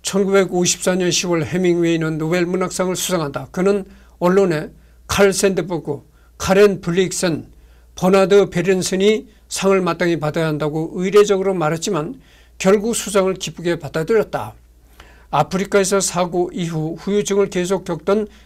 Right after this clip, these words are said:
해밍웨이는 스톡홀름으로 여행을 떠나기로 결심한다. 이 때문에 시상-, 시상식에 불참한 해밍웨이는 다음과 같은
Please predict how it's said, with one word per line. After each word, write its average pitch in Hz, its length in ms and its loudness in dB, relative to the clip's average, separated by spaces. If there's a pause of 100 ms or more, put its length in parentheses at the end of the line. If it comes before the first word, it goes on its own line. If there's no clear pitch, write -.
(160)
해밍웨이는 180 720 2 (320)
스톡홀름으로 180 1200 0
여행을 180 420 4
떠나기로 202 440 4
결심한다. 156 680 -6 (480)
이 175 120 -2
때문에 208 300 6
시상-, 190 500 0
시상식에 185 920 0
불참한 180 960 0 (280)
해밍웨이는 175 720 0
다음과 170 380 0
같은 208 260 0